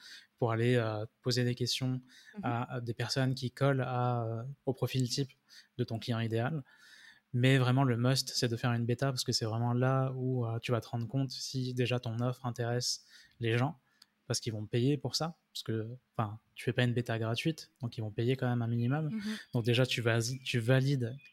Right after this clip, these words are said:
Speaker 1: le besoin. Et ensuite, est-ce que ton offre, euh, est bien construite pour répondre à ce besoin ou pas ? Donc, euh, ça, c'est cool que t'aies pu revoir ça. Et, euh, c'est, euh, c'est tous les avantages de la bêta que, que je recommande.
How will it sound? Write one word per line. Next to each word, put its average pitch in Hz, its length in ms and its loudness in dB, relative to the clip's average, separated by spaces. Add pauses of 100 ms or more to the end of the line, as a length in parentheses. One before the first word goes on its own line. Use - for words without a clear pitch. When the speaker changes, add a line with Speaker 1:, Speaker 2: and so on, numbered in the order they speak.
Speaker 1:
le 117 180 -2
besoin. 120 400 2 (520)
Et 143 80 4
ensuite, 139 520 0 (340)
est-ce 127 160 2
que 139 60 2
ton 123 260 -2
offre, 139 360 -2 (200)
euh, - 80 -10 (160)
est 135 100 0
bien 127 200 2
construite 147 600 -2 (160)
pour 117 100 0
répondre 123 260 0
à 120 60 0
ce - 120 -4
besoin 120 340 -2
ou 127 80 0
pas ? - 240 -8 (520)
Donc, 120 180 -2
euh, 117 240 0
ça, 143 140 0
c'est 131 160 0
cool 147 180 -2
que 131 80 -2
t'aies 117 120 0
pu 131 140 -4
revoir 117 380 0
ça. - 260 -4 (580)
Et, 120 180 4
euh, 113 280 0
c'est, - 300 -2
euh, 113 180 0
c'est 117 180 -2
tous - 160 -2
les 135 200 4
avantages 123 400 2
de 120 80 0
la 117 80 2
bêta 120 320 -2
que, 113 320 -4
que 127 120 -4
je 120 120 0
recommande. 117 420 -2